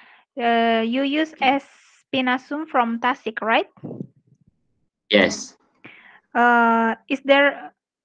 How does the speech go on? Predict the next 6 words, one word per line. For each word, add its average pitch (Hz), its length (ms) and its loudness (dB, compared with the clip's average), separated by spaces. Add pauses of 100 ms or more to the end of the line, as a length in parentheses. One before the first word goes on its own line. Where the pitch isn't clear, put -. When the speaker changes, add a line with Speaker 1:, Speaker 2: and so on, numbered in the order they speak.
Speaker 1:
an 240 280 -4
abundant 233 720 0 (520)
the 262 100 -2
espinaceum 254 760 -2
in 240 340 -4
Tasikmalaya, 233 760 0